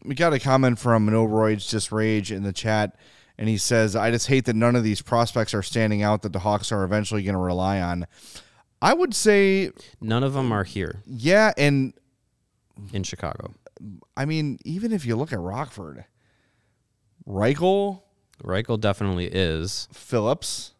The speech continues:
Speaker 2: Isaac Phillips definitely is. He had another, uh, uh, assist tonight. Um,
Speaker 1: Who else? Who else do you say, when they're ready to compete again, that's playing in Rockford or Chicago,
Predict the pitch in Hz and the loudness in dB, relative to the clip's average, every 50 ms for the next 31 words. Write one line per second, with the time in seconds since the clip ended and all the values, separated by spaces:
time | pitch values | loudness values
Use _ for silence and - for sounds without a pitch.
0 | _ _ - _ _ _ _ _ 85 87 95 104 92 - - - 101 104 104 92 | _ _ -20 _ _ _ _ _ -4 -2 -2 -2 -6 -8 -8 -4 -2 0 0 -2
1 | - - 87 82 - - 76 73 76 76 76 76 - 87 90 87 85 85 82 80 | -2 -4 -6 -6 -6 -8 -8 -6 -4 -4 -4 -6 -4 -2 -2 0 0 -2 -4 -4
2 | 80 78 85 85 80 78 76 78 78 78 78 - 76 73 71 71 71 71 - - | -4 -2 -2 -2 -2 -4 -4 -4 -6 -6 -8 -8 -8 -8 -8 -8 -8 -8 -10 -10
3 | - - 80 - - - 87 - - - - 82 78 73 76 78 85 - _ _ | -10 -8 -8 -6 -6 -4 -6 -6 -8 -10 -10 -10 -8 -6 -6 -6 -6 -8 _ _
4 | _ _ _ _ _ _ _ _ _ _ _ _ - 82 78 78 78 78 76 73 | _ _ _ _ _ _ _ _ _ _ _ _ -12 -12 -12 -12 -12 -12 -14 -12
5 | 80 - 113 143 156 120 107 - - - - _ _ _ - - - _ _ _ | -10 -6 -6 -6 -6 -6 -10 -12 -16 -16 -18 _ _ _ -18 -18 -18 _ _ _
6 | _ _ _ _ - 170 185 190 202 170 - - 185 180 165 - - 151 139 131 | _ _ _ _ 0 4 4 4 4 2 0 -2 0 0 0 0 2 2 4 4
7 | 127 127 123 120 117 - _ _ _ _ _ _ _ _ _ 101 101 117 131 139 | 4 2 2 0 -4 -8 _ _ _ _ _ _ _ _ _ -4 0 0 2 2
8 | 147 143 139 135 127 127 127 127 123 113 110 110 113 117 117 120 120 117 127 117 | 2 2 2 4 4 6 4 4 2 4 2 2 2 2 0 -2 -2 -2 -4 -6
9 | - 113 117 107 104 92 104 98 98 98 95 95 90 - _ _ _ _ _ _ | -4 -2 -2 -2 0 0 0 -2 0 -2 -4 -6 -8 -10 _ _ _ _ _ _
10 | _ _ _ _ _ _ _ _ _ _ _ _ _ _ _ _ _ _ _ _ | _ _ _ _ _ _ _ _ _ _ _ _ _ _ _ _ _ _ _ _
11 | _ - 107 107 - - 131 127 123 120 113 107 107 117 120 123 - - - 147 | _ -4 -4 -4 -2 -2 0 0 0 0 0 0 2 4 4 4 2 0 -2 -2
12 | 147 147 143 120 123 127 123 - 143 - - 123 110 98 92 92 92 92 92 90 | 0 0 0 0 0 -2 -2 -2 -6 -2 0 2 2 2 0 -4 -6 -6 -8 -10